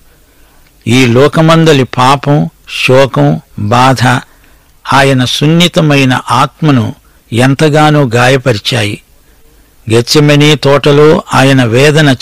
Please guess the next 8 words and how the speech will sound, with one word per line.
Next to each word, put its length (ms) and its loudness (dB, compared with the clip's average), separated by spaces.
చెప్పశక్యము 720 -2
కానిది. 560 -4
"నా 300 0
ఆత్మ 500 0
మరణపర్యంతము 1300 0
ఎంతో 480 2
వేదన 500 0
చెందుతోంది" 680 -2